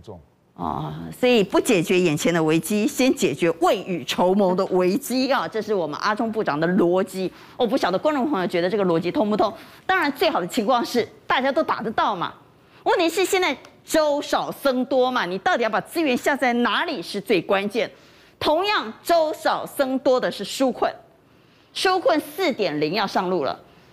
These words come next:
Speaker 2: 月底呢，那两千一百亿就要过关了。好，同样的跟疫苗一样，大家也抢翻天，谁跑来抢呢？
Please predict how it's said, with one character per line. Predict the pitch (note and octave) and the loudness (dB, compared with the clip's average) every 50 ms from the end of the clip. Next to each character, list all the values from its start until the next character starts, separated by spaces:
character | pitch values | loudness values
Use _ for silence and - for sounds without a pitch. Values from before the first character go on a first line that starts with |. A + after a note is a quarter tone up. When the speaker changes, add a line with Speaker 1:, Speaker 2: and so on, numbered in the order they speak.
| - - _ _ - | -20 -20 _ _ 0
Speaker 2:
月 | F4+ G4 F#4 D4 | 2 2 2 2
底 | - C#4 A#3 G3 | 2 2 0 2
呢， | G#3 B3+ D#4 E4+ - - | 2 0 0 0 -2 0
那 | - C#4+ B3+ | 0 0 2
两 | A3 A3 F#3 D#3+ E3 | 2 2 0 0 -2
千 | - - C#4 C4+ | 0 0 0 0
一 | C#4 | 0
百 | A#3 G3 D#3 D#3 | -2 -2 0 -2
亿 | F#3+ F#3+ | 0 0
就 | A3 | 0
要 | F3+ | 0
过 | - G3 F3 | 2 0 0
关 | E3+ F3+ B2+ E3+ D#3+ | 0 0 -2 -2 -4
了。 | - - - - _ _ - - | -6 -12 -18 -20 _ _ -16 -4
好， | - - B3 B3 B3+ - - - - - _ - | 0 2 2 2 0 -2 -6 -16 -20 -20 _ -4
同 | - B3+ G#3 A3+ | 0 0 2 2
样 | C#4 C4+ | 2 0
的 | G#3 - | 0 0
跟 | - A#3 A#3 A#3 | 0 -2 -2 0
疫 | C4+ A#3+ | 0 0
苗 | G3+ E3+ C#3+ G2 D#3+ | 0 0 -2 -4 -4
一 | E3 | -4
样， | F3 C#3+ A2 - - - | -4 -4 -6 -8 -14 -6
大 | - F#4 - A3 G3+ | -2 -2 0 0 -2
家 | - - A#3 G#3 A3 | 0 0 0 2 2
也 | A3 G3 F3 F3 F3+ | 2 2 2 0 0
抢 | F3+ - - - F3+ | -2 -4 -4 -4 -4
翻 | F#3+ G3+ F#3+ F#3 F3+ | -2 -2 0 2 4
天， | - A#3 A#3 A3+ | 4 4 2 0
谁 | - - D#4 D#4+ | 0 0 0 0
跑 | E4 A#4+ A4 | 2 2 2
来 | B3 A#3+ B3+ | 2 2 0
抢 | - G#4 A#3 G#3 G#3+ | 0 0 -2 0 0
呢？ | A#3+ C4+ B3 | 0 -2 -2